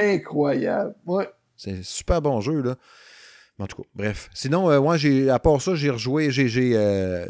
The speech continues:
Speaker 2: j'ai eu deux, deux petits mini-tests à faire, là. Je vais mettre ça probablement en écrit, peut-être demain ou après-demain, là.
Speaker 1: Mhm.
Speaker 2: On a eu une batch, là, de jeux. Il y a plein de jeux Cotton, là, qui sort, là, C O T T O N, là, Cotton, qui sont sortis. Euh, genre, tu sais, tous des jeux qu'il y a eu dans les années quatre-vingts, quatre-vingt-dix, là. Fait que Coton, là, j'ai fait Coton cent pour cent.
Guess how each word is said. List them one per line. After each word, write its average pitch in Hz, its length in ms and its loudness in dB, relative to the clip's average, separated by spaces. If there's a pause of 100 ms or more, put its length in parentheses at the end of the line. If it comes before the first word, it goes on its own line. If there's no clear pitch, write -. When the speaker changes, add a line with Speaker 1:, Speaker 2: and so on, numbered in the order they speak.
Speaker 2:
j'ai 113 140 0
eu 143 160 0
deux, 156 340 2
deux 165 220 2
petits - 280 -6
mini-tests 160 600 -2
à 127 80 -4
faire, 139 340 -2
là. 135 140 -2
Je 117 160 -10
vais 123 160 -4
mettre 131 160 -8
ça 170 120 -8
probablement 135 320 -6
en 135 40 -2
écrit, 127 240 -6
peut-être 139 260 -4
demain 127 220 -4
ou 123 100 0
après-demain, 110 540 -4
là. 120 80 -12 (120)
Speaker 1:
Mhm. 180 280 -4
Speaker 2:
On 98 80 -8
a 113 60 0
eu - 40 2
une 120 120 0
batch, 123 280 -2
là, 120 80 2
de 101 160 0
jeux. 113 260 -2
Il 110 40 0
y - 20 0
a 104 60 -2
plein 165 160 -4
de 127 40 -4
jeux 139 180 -4
Cotton, 131 480 -2
là, 127 100 -8
qui - 100 -14
sort, 147 140 -6
là, 135 100 -2
C 123 240 -4
O 131 140 -2
T 120 120 -8
T 123 120 -4
O 101 180 -2
N, 123 140 -4
là, 110 60 -8
Cotton, 117 420 -6 (400)
qui - 80 -18
sont 113 160 -4
sortis. 117 500 -8 (400)
Euh, 87 280 -6
genre, 120 220 0
tu 123 380 -20
sais, - 140 -10
tous 190 100 -8
des 135 220 2
jeux 117 100 -2
qu'il 131 140 -2
y - 20 2
a - 0 -
eu 131 40 0
dans 123 100 0
les 110 80 -2
années 117 120 -2
quatre-vingts, 104 360 -4
quatre-vingt-dix, 98 640 -8
là. 113 80 -8
Fait - 140 -8
que - 60 -20
Coton, 131 380 0
là, 131 100 0
j'ai 120 140 0
fait 120 180 -4
Coton 139 280 -2
cent 143 160 -6
pour - 200 -10
cent. 131 220 -6